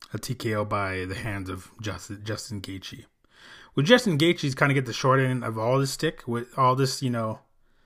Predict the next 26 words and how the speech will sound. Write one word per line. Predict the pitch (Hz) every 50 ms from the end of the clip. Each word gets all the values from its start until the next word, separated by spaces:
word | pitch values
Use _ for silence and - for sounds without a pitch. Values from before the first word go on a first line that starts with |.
| _ _ _
the | - 127
short | - - 151 147
end | 143 139 131
of | 123 120
the | 123 120
stick | - - - 139 131 131 -
with | 127 113 113 120
all | 113 117 120 123
this | 135 147 147 - 143
is | 135 139
going | 135 135 139 143 143
on. | 147 156 175 185 - _ _ _ _ _ _ _ _ _ _ _ _ _ _ _ - - -
And, | 113 117 117 117 113 110
uh, | 110 107 107 107
we'll | 156 196
talk | - - 147 131
about | 123 117 113
that | 110 113
here | 120 117 113
in | 110
a | 107
second, | - - - 107 - - 107 - 107 107
but, | 104 104 - - - - - - - - - - _ _ -
um, | 107 104 101 95 92 90 92 95 _ _ _ _ _ _ _ _ _ _ _ _ _ _ _ _ _ _ _ _ _ - - - - -
he, | - - 147 156 147
um, | 135 120 107 104 92 80 -